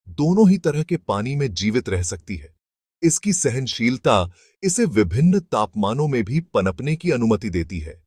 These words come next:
जिससे यह मछली पालन के लिए एक आदर्श विकल्प बन जाती है। ये भारत के लगभग सभी राज्यों में पाली जा सकती है,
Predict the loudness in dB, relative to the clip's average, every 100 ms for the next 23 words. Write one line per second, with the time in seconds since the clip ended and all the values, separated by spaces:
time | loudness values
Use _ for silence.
0 | _ -14 -2 0 2 2 4 4 4 0
1 | 0 -2 0 0 4 2 2 0 4 2
2 | 0 _ _ _ 2 2 0 -4 -2 2
3 | 0 0 -4 -4 0 -2 0 0 0 0
4 | -4 -8 -14 -14 _ _ _ _ 0 0
5 | 0 -4 -4 -2 0 2 2 2 -2 -4
6 | -4 -4 -2 0 2 0 -2 -2 -2 -2
7 | -2 -2 0 0 -2 -4 -10 -10 -10 -12
8 | _